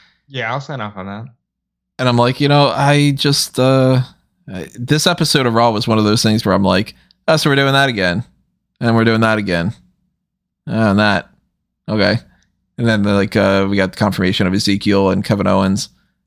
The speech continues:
Speaker 2: Just the match, that kind of thing.
Speaker 1: I really
Speaker 2: Imagine
Speaker 1: don't like
Speaker 2: why
Speaker 1: that
Speaker 2: the,
Speaker 1: story.
Speaker 2: uh, the s-, ticket sales for Money in the Bank aren't all that great. <laughs>
Speaker 1: I really don't like the Ezekiel story. I think it's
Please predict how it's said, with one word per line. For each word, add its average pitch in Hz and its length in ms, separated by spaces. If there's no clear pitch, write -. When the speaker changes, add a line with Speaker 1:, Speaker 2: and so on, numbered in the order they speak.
Speaker 2:
Just - 340
the 98 60
match, 104 500
that - 120
kind 104 160
of 107 60
thing. 104 300
Speaker 1:
I 151 80
really - 20
Speaker 2:
Imagine 196 340
Speaker 1:
don't 160 160
like 170 100
Speaker 2:
why 180 140
Speaker 1:
that 170 100
Speaker 2:
the, 151 160
Speaker 1:
story. 151 80
Speaker 2:
uh, 151 440
the 139 640
s-, 156 260
ticket 214 200
sales 107 260
for 117 120
Money 113 140
in 113 40
the 110 60
Bank 131 280
aren't 92 140
all 87 120
that - 80
great. 117 240
<laughs> - 640
Speaker 1:
I 147 80
really 139 420
don't 123 200
like 113 180
the 110 140
Ezekiel 104 420
story. 110 300
I 107 60
think 120 140
it's 107 200